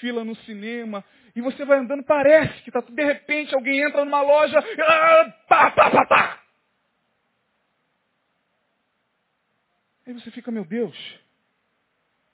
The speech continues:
o que que é isso? O que que tá acontecendo?" Transição planetária. A era de Aquário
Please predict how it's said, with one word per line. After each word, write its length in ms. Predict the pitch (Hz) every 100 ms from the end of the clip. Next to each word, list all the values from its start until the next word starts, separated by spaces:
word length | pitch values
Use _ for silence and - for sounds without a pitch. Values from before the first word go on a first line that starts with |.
| _
o 40 | -
que 80 |
que 140 | 226 233
é 40 |
isso? 380 | 185 196 - 127
O 1160 | - _ _ _ _ _ _ _ _ _ _ -
que 80 | 190
que 100 | -
tá 80 |
acontecendo?" 720 | 220 226 214 - 208 175 117 _ _ _ _ -
Transição 640 | 185 196 175 - 214 220
planetária. 760 | 208 196 180 175 156 135 123 -
A 160 | 160
era 260 | 160 202 180
de 100 | 170
Aquário 400 | 156 - 160 147